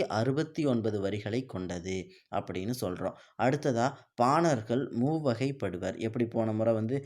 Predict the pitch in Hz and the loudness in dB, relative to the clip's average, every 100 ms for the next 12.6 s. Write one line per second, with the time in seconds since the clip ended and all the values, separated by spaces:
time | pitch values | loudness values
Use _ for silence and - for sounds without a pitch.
0 | - _ 123 123 131 131 117 110 107 107 | -10 _ 4 4 6 4 4 4 4 2
1 | 123 113 110 113 107 104 104 98 95 110 | 4 4 4 2 0 0 -2 0 0 0
2 | 104 - - 113 110 117 113 110 101 95 | -2 -10 -2 0 2 2 2 0 -2 0
3 | 104 107 98 101 101 101 104 98 101 - | 0 0 -2 -4 -2 -2 -2 -4 -8 -4
4 | 104 101 - 95 92 101 107 - - - | -2 -2 -2 -6 -4 -2 -2 -6 -20 -4
5 | 98 107 107 104 98 98 98 - - 113 | -2 0 0 0 -2 -6 -6 -12 -4 -2
6 | 113 113 95 92 - _ - 113 123 143 | 0 -2 -2 -2 -6 _ 0 4 4 4
7 | 156 139 131 120 110 104 98 104 - 110 | 2 2 2 4 4 2 0 -2 -4 -4
8 | 107 101 101 104 - - 143 156 143 139 | -4 -6 -4 -4 -6 0 4 6 6 4
9 | 156 139 110 127 127 107 107 104 95 95 | 2 2 2 2 2 2 0 0 0 -2
10 | 95 - - - 117 117 117 123 139 131 | -4 -6 -8 0 2 4 2 2 2 2
11 | 123 113 104 107 117 110 95 95 127 - | 4 4 4 4 0 -2 -4 -4 -4 -6
12 | - - 80 113 120 | -14 0 4 6 6